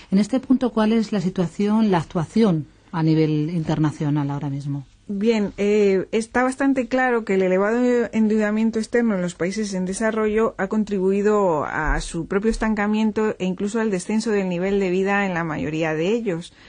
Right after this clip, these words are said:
Speaker 2: por lo que algunos organismos internacionales y fundamentalmente el Fondo Monetario Internacional y el Banco Mundial han llevado a cabo una importante labor de asesoramiento económico y financiero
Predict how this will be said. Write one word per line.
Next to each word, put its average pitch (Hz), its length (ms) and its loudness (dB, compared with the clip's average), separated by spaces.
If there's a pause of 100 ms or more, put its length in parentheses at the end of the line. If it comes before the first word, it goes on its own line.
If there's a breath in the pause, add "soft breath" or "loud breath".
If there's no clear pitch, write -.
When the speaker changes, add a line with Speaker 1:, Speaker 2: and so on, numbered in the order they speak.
(360 loud breath)
Speaker 2:
por 196 140 0
lo 185 120 2
que 190 80 -2
algunos 226 380 0
organismos 240 540 0
internacionales 214 880 0
y 165 60 -6
fundamentalmente 185 880 -2
el 160 80 -4
Fondo 214 300 -2
Monetario 190 420 -2
Internacional 180 880 -2
y 147 400 -6
el 143 80 -6
Banco 196 300 -2
Mundial 196 520 0 (440 loud breath)
han 220 180 0
llevado 233 320 2
a 220 80 -4
cabo 220 220 -2
una 226 120 2
importante 202 560 0
labor 208 540 2
de 185 140 -2
asesoramiento 185 640 -4
económico 190 480 -2
y 180 60 -2
financiero 196 840 -2